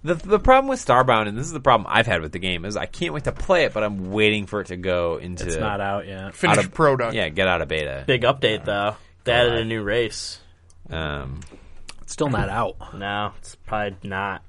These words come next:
Speaker 1: Yikes. I assume he's played, I assume Tito has played BioShock Infinite.
Speaker 4: That's what I just
Speaker 2: Yes, he
Speaker 4: looked
Speaker 2: has.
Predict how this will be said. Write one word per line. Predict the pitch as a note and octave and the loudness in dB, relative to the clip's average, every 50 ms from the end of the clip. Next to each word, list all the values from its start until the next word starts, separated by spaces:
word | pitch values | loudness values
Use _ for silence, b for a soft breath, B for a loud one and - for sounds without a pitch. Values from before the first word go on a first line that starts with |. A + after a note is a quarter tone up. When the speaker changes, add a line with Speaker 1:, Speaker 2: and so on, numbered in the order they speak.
| - - - - - - - - - - - - - | -20 -20 -20 -20 -20 -20 -20 -20 -20 -20 -20 -20 -18
Speaker 1:
Yikes. | - G#2 G#2 G2 D#2+ - - - - - - - - - - - - - - - - - | -16 -14 -14 -14 -16 -16 -14 -12 -12 -12 -12 -14 -18 -20 -20 -20 -20 -20 -20 -20 -6 0
I | A2 A2 | 2 4
assume | A2+ A2 - - - C3+ C3 C#3 C3+ C3 | 4 4 0 0 2 4 4 4 4 4
he's | B2 A#2+ A2+ - | 2 0 -2 -2
played, | - - G#2 G2 F#2+ F#2 F2+ F2 F2 E2+ E2+ - - - | -2 0 2 2 4 2 2 0 -2 -4 -10 -16 -18 -8
I | - F2 F2+ | -2 -2 -2
assume | E2+ - - A#2 G#2+ G2 | -2 0 -2 -2 -4 -2
Tito | - G#2 F#2 F2 E2 | -2 -2 -2 0 -2
has | D#2+ D#2+ D#2+ | -2 -4 -6
played | - F#2 E2+ D#2+ D2+ C#2+ D2 C#2+ C2 B1 B1+ - | -6 -4 -4 -4 -4 -4 -8 -10 -12 -14 -12 -10
BioShock | C2 D2 C#2+ - - C#2+ - - - | -8 -8 -8 -8 -10 -12 -12 -12 -14
Infinite. | C#2 C#2 C#2 C#2+ D2 C2+ - - - | -14 -12 -12 -12 -12 -14 -16 -14 -6
Speaker 4:
That's | A2 A2+ A2 A2 - - | -2 -2 0 -2 -2 -4
what | A#2 G#2 | -2 -2
I | G2+ G2 | -2 -2
just | F#2+ F2+ | -2 0
Speaker 2:
Yes, | C3 B2+ A#2 - - | 0 0 0 2 2
he | B2+ | 4
Speaker 4:
looked | B2 A#2+ A2+ G2+ | 4 4 4 2
Speaker 2:
has. | G2+ G#2 - - | 2 0 -2 -6